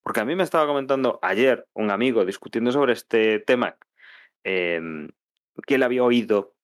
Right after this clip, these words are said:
que había un motivo legítimo, que por lo visto alguien había dicho que había un motivo legítimo para hacer esto.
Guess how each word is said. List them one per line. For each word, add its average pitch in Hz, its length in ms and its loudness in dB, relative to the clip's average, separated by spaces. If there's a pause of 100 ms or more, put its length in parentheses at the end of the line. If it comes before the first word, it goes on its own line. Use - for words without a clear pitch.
que 131 80 2
había 165 180 4
un 180 100 -2
motivo 156 380 2
legítimo, 117 600 0
que 90 60 -6
por - 120 -6
lo 107 80 2
visto 170 240 2
alguien 156 200 0
había 120 200 2
dicho 123 240 0
que 104 60 -2
había 117 140 2
un 139 40 -4
motivo 131 320 2
legítimo 147 540 -2
para 87 160 -2
hacer 107 220 0
esto. - 380 -6